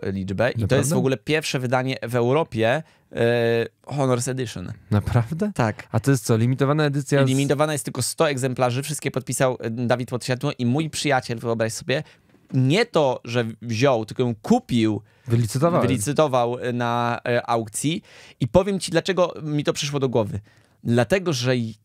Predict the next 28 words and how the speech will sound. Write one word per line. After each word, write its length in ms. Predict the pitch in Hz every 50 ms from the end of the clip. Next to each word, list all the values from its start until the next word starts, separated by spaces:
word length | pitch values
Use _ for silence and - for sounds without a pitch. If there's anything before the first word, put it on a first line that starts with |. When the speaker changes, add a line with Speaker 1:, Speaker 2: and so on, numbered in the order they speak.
| _ -
Speaker 1:
to 160 | - 180 196
jest 160 | 185 143 117
dla 140 | 135 135 131
mnie 140 | 135 135 -
taki 280 | - 165 - - -
artefakt, 540 | - 139 - - 127 - 135 156 - - -
w 60 | -
którym 280 | _ - 156 147 143 156 -
ostatnio 500 | 151 - - 180 170 - - 170 165 156
mi, 240 | 151 147 139 123 - _ -
tak 160 | - 135 -
sobie 220 | - 156 147 135
pomyślałem, 500 | 123 135 131 131 - - 147 143 143 143 139 _ _ _ _ _ _ _ -
czy 120 | - 156
ja 80 | 170 220
w 60 | -
to 120 | - -
kiedykolwiek 480 | 202 - 190 180 - - 165 147 143 143
zagram? 340 | 131 123 113 113 107 101 104 104 _ -
Nie. 280 | - 110 135 170 - - - _ _ -
Speaker 2:
No 100 | 180 208
Speaker 1:
Ja 100 | 139 156
Speaker 2:
co 60 | 277
Speaker 1:
tego 200 | 294 220 160 170 170
Speaker 2:
ty? 120 | 156 151
Speaker 1:
nie 160 | 160 160 170
chcę 480 | 170 - - - - 147 139 185 262 - _ _ _ _ _ _ _ _ _ _ _ _ _ _ - 139 127 123
zbezcześcić 1000 | 117 175 170 - - - - 190 175 - - - - - - - - - - -